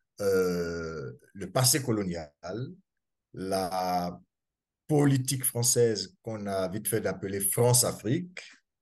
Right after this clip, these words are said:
et puis un certain nombre de, de,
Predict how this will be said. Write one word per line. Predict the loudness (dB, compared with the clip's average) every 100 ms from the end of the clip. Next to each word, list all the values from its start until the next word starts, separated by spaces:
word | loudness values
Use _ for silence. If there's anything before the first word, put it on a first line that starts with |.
| _ _ -2
et | -2
puis | 0 2 4
un | 4
certain | 4 0 -2 -4
nombre | -2 0 0 0 -4 -6
de, | -4 -2 0 0 -2 -4 _ _ _ -20 _ -18
de, | -16 -4 -2 0 0 -2 -4